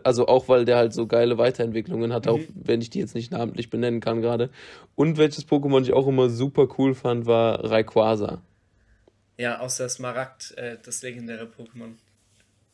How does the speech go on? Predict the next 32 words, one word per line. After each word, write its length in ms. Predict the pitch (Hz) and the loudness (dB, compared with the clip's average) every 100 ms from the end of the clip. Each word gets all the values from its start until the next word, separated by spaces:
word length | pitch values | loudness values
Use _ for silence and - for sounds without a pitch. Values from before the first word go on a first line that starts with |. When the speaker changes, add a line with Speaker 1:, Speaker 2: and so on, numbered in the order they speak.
| _ _ _ _ - | _ _ _ _ -6
Speaker 2:
Ja, 200 | 139 139 | -2 -2
aber 200 | 139 147 | -2 -2
gut, 240 | 156 160 | -4 -10
das 160 | 139 - | -10 -12
ist 140 | 147 | -10
halt 140 | 143 135 | -10 -10
auch 200 | 139 139 | -12 -12
wieder, 180 | 139 | -10
weil 140 | 127 131 | -8 -8
du 100 | 123 | -10
Grün 300 | 123 135 139 | -8 -8 -6
so 160 | 120 | -10
feierst, 420 | 113 120 117 110 - | -12 -8 -8 -8 -10
glaub 220 | 117 113 | -10 -12
ich, 120 | 113 | -16
ein 60 | 117 | -18
bisschen, 380 | 117 - 113 113 | -16 -16 -16 -18
oder? 300 | 135 175 180 _ _ _ - - | -16 -18 -20 _ _ _ -18 -4
Speaker 1:
Ka-, 160 | - - | -4 -2
kann 220 | - 120 | 2 2
sein, 400 | 117 120 117 113 | 6 4 4 -2
kann 180 | 113 - | -4 0
sein, 280 | 113 120 117 | 2 2 2
äh, 200 | - - | 2 2
unterbewusst. 760 | - 127 - 110 113 113 113 - | 4 4 4 4 2 2 0 2
Aber 240 | 120 120 | 4 6
ich, 180 | 117 113 | 4 0
ich 100 | 117 | -6
fand 220 | - 208 120 | -2 0 4
die 100 | 113 | 2
einfach 200 | 120 113 | 4 2
immer 140 | 117 | 0